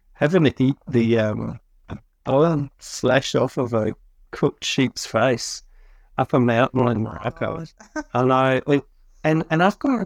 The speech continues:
Speaker 1: pretty good constitution, but I just knew that this was gonna test it. And we had a, we had a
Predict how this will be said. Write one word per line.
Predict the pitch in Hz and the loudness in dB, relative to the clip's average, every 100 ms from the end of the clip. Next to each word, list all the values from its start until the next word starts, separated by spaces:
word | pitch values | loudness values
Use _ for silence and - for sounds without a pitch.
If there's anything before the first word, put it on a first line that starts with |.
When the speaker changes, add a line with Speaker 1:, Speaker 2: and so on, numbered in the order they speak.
| - | -8
Speaker 1:
pretty | - - 190 202 190 180 | -14 -4 0 2 0 0
good | 180 165 | -2 -4
constitution, | - 160 147 - - - 139 - 127 | -8 -8 -8 -8 -8 -2 -2 -2 -6
but | - 120 120 | -4 -4 -4
I | |
just | 127 151 123 | -4 -4 -4
knew | 113 120 139 143 131 | -4 -2 0 0 0
that | 120 | -2
this | - 127 - | -2 -2 -2
was | 120 | -4
gonna | - 123 107 | 0 -2 -2
test | - 120 - - | -2 -2 -2 -10
it. | - - _ _ _ _ | -16 -20 _ _ _ _
And | 131 143 | -2 2
we | 147 | 4
had | 147 127 | 4 2
a, | 120 - - | 0 -2 -4
we | 147 | 0
had | 139 127 | 0 0
a | 113 | -2